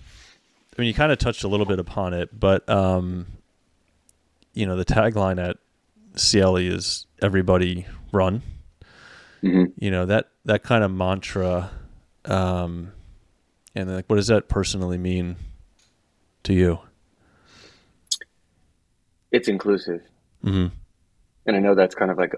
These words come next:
Speaker 2: a buzzword
Speaker 1: Mm-hmm.
Speaker 2: these days, but it means,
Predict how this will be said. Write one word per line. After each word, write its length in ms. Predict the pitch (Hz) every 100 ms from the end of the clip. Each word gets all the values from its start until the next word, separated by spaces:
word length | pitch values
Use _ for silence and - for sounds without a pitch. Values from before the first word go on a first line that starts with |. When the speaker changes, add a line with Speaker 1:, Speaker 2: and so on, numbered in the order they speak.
| -
Speaker 2:
a 60 | 95
buzzword 680 | 85 90 92 101 107 107 - _ -
Speaker 1:
Mm-hmm. 280 | 110 113 -
Speaker 2:
these 220 | 120 110
days, 360 | 123 117 123 - - - - _
but 100 | 107
it 140 | 101 110
means, 460 | 117 113 98 -